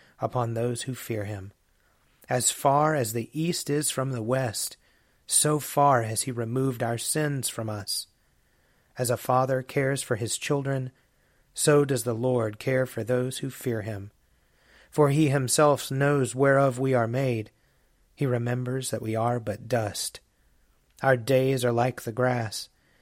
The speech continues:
We flourish like flowers of the field. When the wind goes over it, it is gone, and its place shall know it no more.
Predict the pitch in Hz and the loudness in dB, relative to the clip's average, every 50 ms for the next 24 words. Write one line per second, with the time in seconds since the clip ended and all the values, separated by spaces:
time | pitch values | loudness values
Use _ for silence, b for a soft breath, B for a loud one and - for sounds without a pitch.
0 | _ _ _ _ - - 135 131 117 - - - 147 139 139 147 147 147 - - | _ _ _ _ -4 -2 -2 0 -2 -2 0 2 4 4 4 2 2 0 -2 -2
1 | - 123 123 - - - - - 135 131 135 135 135 139 143 143 123 127 117 139 | -2 -2 -2 -2 -6 -8 0 4 4 6 6 6 4 2 2 0 -2 -2 -2 -4
2 | 131 - - 139 127 120 113 107 110 107 - _ _ _ _ _ _ _ _ _ | -4 -4 -2 -2 0 0 0 -2 -4 -8 -12 _ _ _ _ _ _ _ _ _
3 | _ _ _ _ _ _ _ - 143 139 127 123 120 117 131 131 131 131 131 120 | _ _ _ _ _ _ _ -2 0 0 2 0 0 0 0 0 0 0 0 2
4 | 131 123 127 120 127 127 127 120 123 131 131 135 - - - _ _ _ _ _ | 4 4 4 4 2 2 2 0 -2 -2 -4 -4 -6 -8 -14 _ _ _ _ _
5 | _ - - 123 107 98 - - 127 117 117 113 107 101 98 101 - _ _ _ | _ -6 -6 -4 -4 -4 -4 -2 -2 -2 0 -2 -4 -6 -8 -10 -14 _ _ _
6 | _ _ _ _ _ _ _ _ - 127 123 123 113 - - - - 143 127 113 | _ _ _ _ _ _ _ _ -4 -2 0 0 -2 -2 -4 -4 -2 0 0 0
7 | - - - - - - - 127 123 120 123 123 123 117 107 - - 120 113 110 | -2 -4 -8 -8 -4 -2 0 0 0 0 0 0 0 -2 -2 -4 -6 -6 -4 -4
8 | 117 120 120 120 117 113 104 | -2 -2 -2 -2 -2 -4 -6